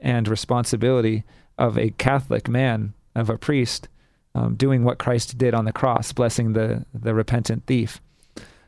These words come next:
Um, Blessed Miguel Pro was caught because he was going from house to house offering the sacraments, you know.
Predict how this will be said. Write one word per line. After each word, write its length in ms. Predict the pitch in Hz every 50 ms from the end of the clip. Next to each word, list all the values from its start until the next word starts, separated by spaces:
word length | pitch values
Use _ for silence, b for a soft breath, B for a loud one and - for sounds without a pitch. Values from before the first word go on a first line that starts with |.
| B _ -
Um, 300 | 151 - - - 135 - - _ _ _ _ 120 117 - - _ _ _ _ _ _ _ _ _ _ _ _ _ _
Blessed 480 | - - - - - 143 147 143 - 151
Miguel 320 | 143 135 127 127 131 123
Pro 440 | 113 - - 135 131 127 123 127 - - - _
was 200 | - 120 113 -
caught 440 | - - - 135 131 135 - - -
because 320 | 127 120 - - 120 113
he 120 | - 127 123
was 140 | 120 107
going 340 | 104 120 123 120 120 120 117
from 200 | - - 123 113
house 220 | 107 123 123 117 -
to 80 | -
house 340 | 101 - 117 113 113 - - -
offering 300 | 123 117 - - 117 107
the 60 | 107
sacraments, 720 | - - 113 107 104 - 110 110 117 120 - - - - - _ _ _ _ _ _ _ _ _ _
you 80 | - 120
know. 160 | - 117